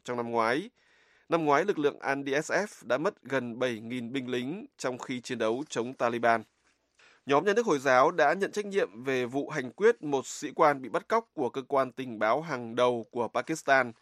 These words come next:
Trước đó một ngày, cảnh sát đã tìm thấy xác của ông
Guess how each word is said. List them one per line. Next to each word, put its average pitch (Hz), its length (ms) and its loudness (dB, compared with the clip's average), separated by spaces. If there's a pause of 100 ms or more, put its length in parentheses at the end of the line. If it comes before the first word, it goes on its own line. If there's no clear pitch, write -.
(600)
Trước 220 140 0
đó 180 80 6
một 196 100 2
ngày, 143 260 2
cảnh 123 200 -6
sát 180 220 -2
đã 147 80 0
tìm 139 260 -4
thấy 127 160 -2
xác 202 200 -4
của 117 120 0
ông 135 220 2